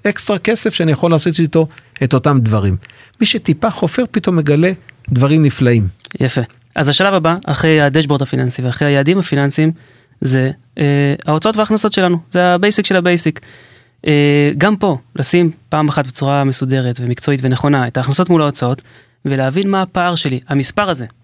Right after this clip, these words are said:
Speaker 2: הפער בין ההכנסות להוצאות, זה המספר הכי חשוב בכלכלת המשפחה ever. יותר מכל תשואה שתעשה ויותר מכל דבר.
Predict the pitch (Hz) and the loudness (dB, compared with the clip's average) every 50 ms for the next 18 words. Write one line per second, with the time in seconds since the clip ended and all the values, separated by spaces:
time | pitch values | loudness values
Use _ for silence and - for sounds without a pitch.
0 | - - - 131 - _ - 175 180 165 147 131 151 156 151 139 - - 151 139 | -12 -10 -10 -10 -6 _ -2 0 0 0 0 -2 -2 -2 -4 -4 -4 -4 -4 -4
1 | 127 123 - - 160 208 - - - - _ _ _ _ - 135 131 123 120 - | -4 -4 -4 -2 -4 -4 -4 -8 -18 -20 _ _ _ _ -8 -6 -4 -4 -4 -4
2 | - 175 160 147 117 127 135 165 156 151 - 165 156 143 131 - 127 - - 135 | -4 -4 -4 -4 -4 -4 -4 -4 -4 -2 -4 -2 -4 -4 -4 -6 -6 -4 -4 -4
3 | 135 - 127 123 - - 131 - 160 165 165 _ _ _ _ _ 175 175 160 131 | -4 -4 -6 -6 -6 -8 -6 -6 -6 -6 -8 _ _ _ _ _ -4 -4 -2 -4
4 | 120 113 120 - _ _ _ _ _ _ - 151 147 180 175 165 165 165 170 160 | -6 -8 -10 -12 _ _ _ _ _ _ -6 -4 -2 -2 0 0 0 0 -2 -2
5 | 156 - 165 160 160 - 165 - 160 147 143 - - 151 147 135 139 - 170 170 | -2 0 -2 0 0 -2 -4 -4 -4 -4 -4 -4 -4 -4 -4 -2 -2 -2 -2 -2
6 | 160 - 160 147 131 131 120 131 135 123 | 0 -2 -2 -2 -2 -2 -2 -2 -4 -4